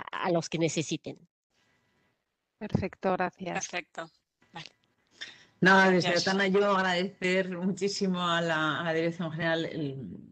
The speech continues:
Speaker 4: bueno, pues la oportunidad que nos ha dado de participar en la elaboración del diagnóstico, como digo, y,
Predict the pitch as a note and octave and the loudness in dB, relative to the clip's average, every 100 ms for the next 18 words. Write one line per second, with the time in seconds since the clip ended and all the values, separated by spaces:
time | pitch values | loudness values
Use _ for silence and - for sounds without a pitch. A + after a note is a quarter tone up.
0 | - D3+ C#3 C#3+ D#3 D3 - D3+ D#3 D#3+ | -12 -10 -12 -6 -6 -6 -6 -2 0 -2
1 | D#3 D#3 D#3 E3+ D#3+ D3+ D3 - D3 - | -2 -4 -4 -4 -4 -4 -6 -6 -6 -2
2 | G#3+ A#3+ B3+ F#3+ C#3+ B2+ B2 C3+ D3 D#3+ | 2 2 2 -2 -4 -6 -8 -8 -6 -4
3 | D3 C#3+ C#3+ D#3 F3 - E3+ D#3+ D#3 D#3+ | -2 -2 -2 -2 -4 -4 -6 -2 -2 0
4 | F#3+ F3 D#3 D3 | 0 0 0 -2